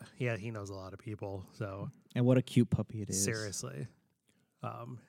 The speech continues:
Speaker 1: I just wanna kiss his little face. <laughs>
Speaker 2: Nice. <laughs>
Speaker 1: Mm.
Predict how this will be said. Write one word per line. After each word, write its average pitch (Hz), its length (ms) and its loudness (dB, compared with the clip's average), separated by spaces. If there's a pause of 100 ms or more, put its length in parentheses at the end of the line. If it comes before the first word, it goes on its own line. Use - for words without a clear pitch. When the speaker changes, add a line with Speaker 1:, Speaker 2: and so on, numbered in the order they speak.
Speaker 1:
I 120 80 -4
just 107 140 -6
wanna 107 240 -2 (160)
kiss - 240 -2
his 101 160 -6
little 98 180 -6
face. 107 640 -2
<laughs> - 640 -8
Speaker 2:
Nice. - 420 -2
<laughs> 170 60 4 (2500)
Speaker 1:
Mm. 113 180 -12